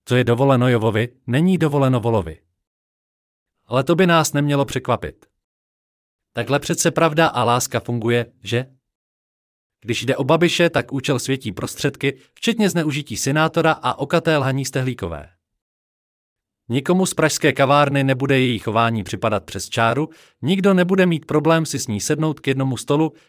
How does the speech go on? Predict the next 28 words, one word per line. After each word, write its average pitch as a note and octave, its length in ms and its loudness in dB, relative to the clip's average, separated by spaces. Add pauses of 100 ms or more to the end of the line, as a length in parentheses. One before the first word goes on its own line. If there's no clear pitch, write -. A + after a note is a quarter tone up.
(140)
nikdo E3 320 0
nebude D3+ 340 0
vydávat B2+ 420 0
prohlášení, C#3 800 -2
že B2+ 120 -6
se - 160 -4
od G2 140 -10
Džamily C#3+ 380 0
distancuje. A2 600 -6 (1400)
Naopak, B2 380 0
za A#2+ 140 0
čas E3 220 0
se - 140 2
jim C3+ 140 2
tahle B2 260 0
doktorka, A#2 460 -2
která G#2 280 0
složila F#2+ 380 -2
přísahu, A#2 480 -6 (240)
bude C3 220 0
ohromně C#3 420 0
hodit, C3+ 400 -4
aby C#3 200 -2
zase D3 300 -2
napsala C#3+ 440 0
nějaký B2+ 480 -2
ambulantní D3 500 -2
posudek. A2 580 -8